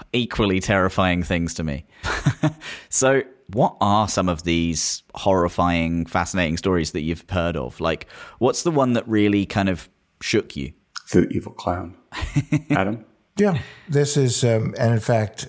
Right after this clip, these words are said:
Speaker 3: uh, a close friend of Beau's had this particular experience.
Speaker 2: That freaked me out.
Speaker 3: What happened is that one of Beau's friends, shall we say, is, uh, politically liberal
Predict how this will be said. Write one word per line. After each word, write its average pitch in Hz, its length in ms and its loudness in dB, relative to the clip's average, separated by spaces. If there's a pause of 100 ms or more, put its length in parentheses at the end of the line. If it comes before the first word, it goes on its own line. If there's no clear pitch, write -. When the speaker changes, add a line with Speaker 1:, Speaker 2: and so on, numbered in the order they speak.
(140)
Speaker 3:
uh, 101 340 -2
a 117 80 -4
close 127 300 2
friend 123 220 0
of 85 100 -2
Beau's 87 400 0
had 87 200 0
this 87 280 -2
particular 87 560 -2
experience. 80 680 -2
Speaker 2:
That 143 180 2
freaked - 340 -4
me 120 160 0
out. - 200 -8
Speaker 3:
What 135 100 2
happened 147 340 2
is 104 200 0
that - 240 -8
one 127 200 2
of 123 100 0
Beau's 110 260 2
friends, 110 560 0 (160)
shall 120 240 2
we 110 100 4
say, 107 340 2
is, 107 500 -6 (180)
uh, 65 280 -8
politically 117 680 -4 (240)
liberal 107 460 0